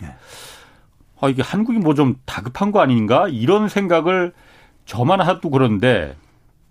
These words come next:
Speaker 2: 수많은 이제 그 외국의 국제 투자자분들이
Speaker 1: 예.
Speaker 2: 뭐 군침 흘리고 있는 투기 자본들이 많이 있을 거 아니에요? 그럼
Speaker 1: 예.
Speaker 2: "야, 한국이 뭐 저렇게 보니까 뭐 다급한 거 아니야? 통화 스와프도 좀 목매고 뭐
Speaker 1: 예.
Speaker 2: 국채 소득에 대해서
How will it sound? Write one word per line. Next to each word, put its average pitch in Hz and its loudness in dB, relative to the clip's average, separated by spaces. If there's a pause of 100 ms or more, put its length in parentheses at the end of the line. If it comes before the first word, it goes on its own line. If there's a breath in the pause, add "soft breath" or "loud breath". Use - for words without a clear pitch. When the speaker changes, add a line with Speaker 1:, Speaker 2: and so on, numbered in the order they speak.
(160)
Speaker 2:
수많은 220 2
이제 160 -2
그 165 2
외국의 139 0
국제 156 -2
투자자분들이 110 -2
Speaker 1:
예. 76 -12 (340 loud breath)
Speaker 2:
뭐 131 -2
군침 160 -2
흘리고 214 0
있는 185 -2 (120)
투기 202 -4
자본들이 180 0
많이 131 0
있을 127 -2
거 117 0
아니에요? 117 2
그럼 143 2
Speaker 1:
예. - -10
Speaker 2:
"야, - -4
한국이 180 -4
뭐 165 0
저렇게 127 -2
보니까 139 0
뭐 208 -2 (160)
다급한 113 -6
거 180 2
아니야? 190 -2
통화 233 0
스와프도 208 -2
좀 139 2
목매고 117 2
뭐 131 2
Speaker 1:
예. 131 -4 (380 soft breath)
Speaker 2:
국채 135 0
소득에 131 2
대해서 113 0